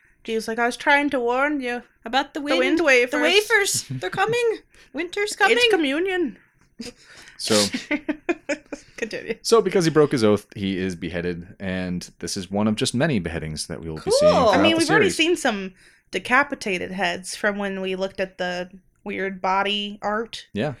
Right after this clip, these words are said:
Speaker 3: Well, actually, there was one more beheading before that that we saw,
Speaker 2: Yeah.
Speaker 3: which was his
Speaker 2: With,
Speaker 3: friend with
Speaker 2: with
Speaker 3: the beard.
Speaker 2: the, the, the blue eyes.
Speaker 1: Oh, yeah, the wind
Speaker 3: In the woods.
Speaker 1: wafer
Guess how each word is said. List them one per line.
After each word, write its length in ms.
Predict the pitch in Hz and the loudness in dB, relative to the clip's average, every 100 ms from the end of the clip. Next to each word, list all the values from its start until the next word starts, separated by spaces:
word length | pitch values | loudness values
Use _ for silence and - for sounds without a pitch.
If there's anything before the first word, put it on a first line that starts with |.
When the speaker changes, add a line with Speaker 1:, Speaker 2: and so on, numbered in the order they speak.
| - | 2
Speaker 3:
Well, 100 | 156 | 4
actually, 220 | 185 - | 6 4
there 80 | 156 | 4
was 140 | 156 | 4
one 160 | 139 151 | 4 2
more 200 | 147 139 | 4 2
beheading 280 | 120 127 123 | 4 4 4
before 320 | 110 - 208 | 2 -2 -4
that 180 | 87 80 | -4 -4
that 80 | 87 | -4
we 80 | 87 | -2
saw, 100 | - | 2
Speaker 2:
Yeah. 160 | 254 95 | 2 2
Speaker 3:
which 180 | 104 117 | 0 0
was 120 | 104 | 0
his 140 | 107 | 0
Speaker 2:
With, 80 | - | 0
Speaker 3:
friend 240 | 117 113 107 | 2 2 2
with 20 | |
Speaker 2:
with 100 | 113 | 2
Speaker 3:
the 40 | - | 2
beard. 400 | - 196 190 - | 4 4 2 -4
Speaker 2:
the, 580 | 185 185 185 175 170 160 | -8 -4 -2 0 -2 -4
the, 60 | - | -10
the 80 | 180 | -10
blue 220 | 180 185 | -4 -2
eyes. 500 | 156 143 117 - - | 0 0 -2 -4 0
Speaker 1:
Oh, 100 | 233 | 6
yeah, 220 | 240 240 233 | 8 8 6
the 120 | 220 | 4
wind 320 | 220 226 240 | 4 2 2
Speaker 3:
In 60 | 214 | 4
the 120 | 214 | 6
woods. 320 | - 185 175 | 6 4 2
Speaker 1:
wafer 160 | 185 190 | -2 -8